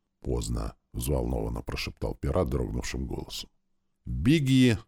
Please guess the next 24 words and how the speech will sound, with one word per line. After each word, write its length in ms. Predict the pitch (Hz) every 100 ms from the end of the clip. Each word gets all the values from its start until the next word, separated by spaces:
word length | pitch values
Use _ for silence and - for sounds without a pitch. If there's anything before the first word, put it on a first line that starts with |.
| _ -
всё 220 | - 78
равно 280 | 80 80 85
мысленно 460 | 78 - 73 69
требовала 520 | - 73 64 65 67
Лилайна, 460 | 69 80 117 127 80
вцепившись 580 | - 73 - - 78 -
в 40 |
руку 240 | 64 - 64
пирата. 440 | 73 53 - - _ _ _ _ _ _
Она 220 | 69 76
понимала, 540 | 73 90 95 98 73 60
что 180 | -
он 140 | 58 57
прав. 300 | - - - - _ _
Понимала, 500 | 123 113 110 110 95
что 160 | - 82
благоразумный 720 | 87 85 92 92 90 85 80
Антракс 400 | 80 - 82 -
никогда 420 | 80 85 76 82
бы 140 | 76 82
не 100 | 92
одобрил 480 | 101 90 60 57
подобную 600 | - 67 62 58 55 64
глупость. 420 | 52 - - -